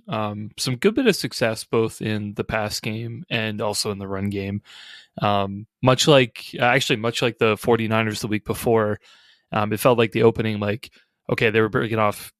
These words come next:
big chunk plays in both the run and pass. You know, um, it wasn't until, you know, a couple of, you know, key drives where the Ravens kind of got,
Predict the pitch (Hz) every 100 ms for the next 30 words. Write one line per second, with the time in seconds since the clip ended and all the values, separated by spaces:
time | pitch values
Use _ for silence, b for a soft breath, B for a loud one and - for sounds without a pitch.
0 | _ - 127 - 120 107 117 107 107 104
1 | - - 101 101 110 104 104 104 101 120
2 | 107 104 101 98 - - - - - 104
3 | 98 101 _ _ - 143 104 101 - 117
4 | 117 110 107 104 - 104 104 101 - 104
5 | 98 - 160 147 127 113 - - 113 104
6 | - 131 120 117 113 110 104 104 110 104
7 | 104 104 - 110 104 104 104